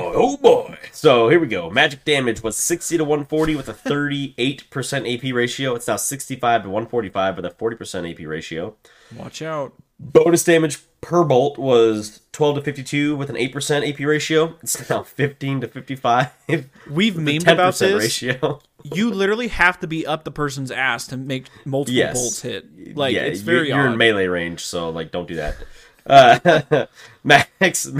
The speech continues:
Speaker 2: max magic damage was one oh eight to three forty-eight with a seventy percent ratio. It's now one twenty-five to three sixty-five with an eighty percent A P ratio, so um, if you're up in their asshole and you drop a Q, you're gonna do a lot of damage, but you probably shouldn't be there unless you're in alt form.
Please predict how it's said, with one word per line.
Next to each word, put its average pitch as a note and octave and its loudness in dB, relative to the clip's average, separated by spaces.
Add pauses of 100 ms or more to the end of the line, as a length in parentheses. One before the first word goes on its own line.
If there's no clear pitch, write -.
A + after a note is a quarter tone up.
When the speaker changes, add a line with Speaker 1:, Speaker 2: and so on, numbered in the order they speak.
Speaker 2:
max D3+ 4
magic C#3 -4
damage A#2 0 (440)
was C3+ 2
one F#3 4
oh F3+ 6
eight F3 2
to B2 2
three E3 0
forty-eight D#3+ -2
with A#2 -8
a - -10
seventy D3 -2
percent D3 -4
ratio. C#3 -4
It's - -8
now B2+ 0
one A#2 -2
twenty-five A2 -4
to G2+ -12
three A2 -12
sixty-five F#2+ -8
with - -12
an G#2+ -8
eighty G2 -8
percent E2+ -12
A - -12
P D#2 -14
ratio, C2 -14
so C#2+ -12 (600)
um, F2 -2
if A2 -4
you're A2+ 0
up C3 0
in B2 -4
their G2+ -4
asshole B2+ 0
and A#2+ -8
you G2+ -8
drop G#2+ 0
a G2+ -12
Q, A#2+ -6
you're A2 -4
gonna G2+ -2
do F#2+ -2
a - 0
lot F#2+ 0
of E2+ -10
damage, G#2 -4
but F2 -6
you G2 -14
probably A#2 -4
shouldn't A2 -10
be G2 -8
there G2+ -4
unless F#2 -8
you're F2 -8
in E2 -10
alt - -10
form. C2+ -16